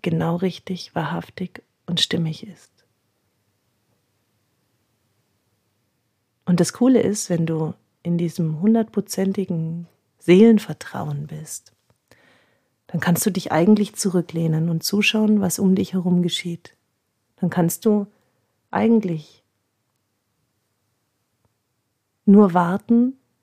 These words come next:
also warten nicht im Sinne von abwarten, sondern warten im Sinne von lauschen, wach sein,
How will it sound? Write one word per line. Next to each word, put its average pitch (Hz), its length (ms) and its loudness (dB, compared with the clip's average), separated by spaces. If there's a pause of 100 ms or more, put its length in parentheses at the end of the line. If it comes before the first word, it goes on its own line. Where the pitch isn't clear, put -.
also 165 320 -4
warten 185 400 -4
nicht 185 160 -4
im 190 120 -4
Sinne 175 280 -4
von 170 280 -10
abwarten, 196 640 -6
sondern 165 420 -8
warten 180 520 -8
im 170 120 -8
Sinne 170 260 -6
von 160 260 -6
lauschen, 190 800 -4 (560)
wach 151 340 -6
sein, 208 640 0